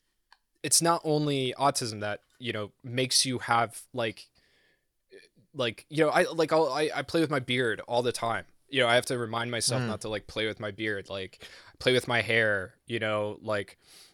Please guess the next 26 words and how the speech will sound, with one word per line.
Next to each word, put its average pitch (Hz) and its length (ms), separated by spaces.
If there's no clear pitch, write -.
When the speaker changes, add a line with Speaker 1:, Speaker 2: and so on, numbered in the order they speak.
Speaker 1:
whatever. 123 720
Um, 110 440
I 117 100
smoke - 760
like 127 200
a - 40
fucking 127 380
chimney. 131 260
I'm 104 120
constantly 147 800
Speaker 2:
Do, 147 180
do 131 160
you 143 120
ever 139 80
Speaker 1:
smoking, 175 120
Speaker 2:
do, 151 320
Speaker 1:
you 117 100
Speaker 2:
I 110 100
don't 127 80
Speaker 1:
know? 147 60
Speaker 2:
know 147 40
if 139 100
I 139 80
can 107 140
show 104 240
you, 95 340